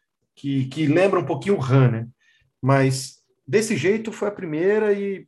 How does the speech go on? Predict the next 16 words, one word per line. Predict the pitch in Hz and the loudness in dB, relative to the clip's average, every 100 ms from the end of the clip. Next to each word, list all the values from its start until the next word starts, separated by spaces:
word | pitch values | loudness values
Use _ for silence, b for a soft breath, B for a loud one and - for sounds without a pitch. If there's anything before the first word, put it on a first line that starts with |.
| - | -10
eu | 175 | -8
fiquei | 175 220 | -6 -4
feliz | 233 196 190 | -2 -2 -4
com | 185 | -8
a | |
acolhida, | 185 202 143 135 117 | -2 0 2 0 -2
assim, | - 110 104 | -8 -10 -10
com, | 120 107 113 _ _ _ _ _ _ _ _ | -10 -12 -14 _ _ _ _ _ _ _ _
com | - | -2
a | |
repercussão, | 135 151 139 - 151 165 170 - | 0 0 -4 0 2 4 2 0
e | 214 | 0
principalmente | 247 277 - - 170 214 220 | 4 4 2 0 2 2 0
não | 208 254 | -2 -2
só, | - 151 | -2 -2
porque | 131 127 170 151 | -2 -4 -8 -8